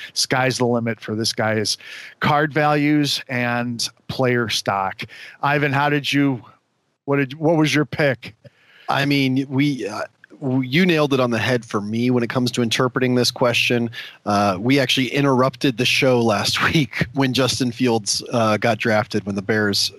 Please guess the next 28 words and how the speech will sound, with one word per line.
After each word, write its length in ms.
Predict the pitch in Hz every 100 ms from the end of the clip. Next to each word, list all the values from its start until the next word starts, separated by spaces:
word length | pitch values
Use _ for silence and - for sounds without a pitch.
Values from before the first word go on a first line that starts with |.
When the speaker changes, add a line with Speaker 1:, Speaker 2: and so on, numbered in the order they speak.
| _ _ _ -
Speaker 2:
dra-, 240 | 131 120
uh, 260 | 113 101 98
traded 380 | - 139 113
up 160 | 117 117
to 100 | -
draft 380 | 104 113 113 -
him 160 | 98
because 260 | 85 - 95
it 60 | 101
was 120 | -
such 360 | - 120 104
huge 560 | - - 117 110 - -
news. 540 | 120 113 120 139 143 - - - - - - -
And 120 | - 165
I 100 | 170
think 220 | 240 240
it's 160 | 254
important 320 | 175 175 185 143
to 80 |
say 280 | 131 208 190
that 180 | 143 120 123 - - -
you 140 | 147
mentioned 380 | 160 190 196 185
the 100 | 143
most 360 | 139 139 139 - _ -
upside, 920 | 170 - - 120 95 92 95 113 117 117 _ - _ _ _
which 540 | 143 139 135 - - - _ - - - _ -
insinuates 960 | 151 139 - - 214 214 170 151 -